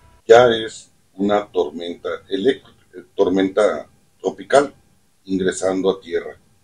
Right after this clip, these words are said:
Y su trayectoria va a terminar tierra adentro, muy al norte de California y del estado de Nevada.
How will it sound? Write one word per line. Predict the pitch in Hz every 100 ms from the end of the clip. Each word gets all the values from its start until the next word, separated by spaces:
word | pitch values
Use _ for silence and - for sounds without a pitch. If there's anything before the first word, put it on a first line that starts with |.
| _ _ _ _ _
Y | _
su | -
trayectoria | 117 127 123 135 127
va | 120 117
a |
terminar | 113 101 101 104 -
tierra | 98 107
adentro, | 95 95 80 - 85 _ _ _ _ _ -
muy | 113
al | 104
norte | 90 90 101
de | 98
California | 110 98 92 113 101 107
y | 92
del | 78
estado | - 87 82
de | 78
Nevada. | 87 110 135 98